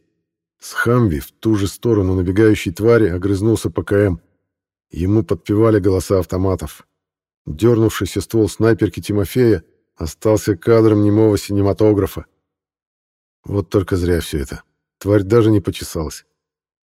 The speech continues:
Только наклонила голову, защищая глаза, и придала большое ускорение своей бронированной туше. Пипец к ним приближался со скоростью паровоза. Стал очевиден её замысел.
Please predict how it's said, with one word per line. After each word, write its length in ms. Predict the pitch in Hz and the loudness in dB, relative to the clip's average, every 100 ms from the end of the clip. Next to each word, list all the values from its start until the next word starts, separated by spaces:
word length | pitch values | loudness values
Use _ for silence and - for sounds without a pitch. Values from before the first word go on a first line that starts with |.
| _ | _
Только 260 | 110 - | -4 0
наклонила 500 | 107 95 113 120 107 | 0 4 4 4 4
голову, 420 | 92 117 120 90 | 4 2 2 0
защищая 500 | 82 82 95 - 98 | -2 -4 -6 -2 -2
глаза, 440 | 87 92 90 107 92 _ _ _ _ | 0 0 2 0 0 _ _ _ _
и 80 | 87 | -10
придала 540 | - 104 98 113 123 | -2 0 2 4 4
большое 380 | 104 104 - 113 | 2 -2 2 2
ускорение 540 | 107 - 107 120 107 | 2 2 2 4 2
своей 220 | 92 95 90 | 0 -2 -2
бронированной 720 | 82 87 90 95 95 87 85 | -2 -2 0 0 0 0 -2
туше. 320 | 95 80 - _ _ _ _ _ _ _ | -4 -8 -10 _ _ _ _ _ _ _
Пипец 460 | - 95 - 127 - | -8 -8 2 2 2
к 60 | - | 0
ним 180 | 117 | 0
приближался 600 | 110 107 110 107 120 113 104 | 2 2 4 4 4 2 -2
со 120 | 104 | -6
скоростью 460 | - 117 110 - | -2 0 0 -2
паровоза. 560 | 85 98 104 110 87 69 _ _ _ _ _ | -2 0 2 2 0 -6 _ _ _ _ _
Стал 280 | - - 98 | -16 -4 0
очевиден 480 | 92 107 104 98 92 | 0 0 0 0 0
её 160 | 92 | 0
замысел. 480 | 90 107 101 85 85 | 2 0 0 -4 -12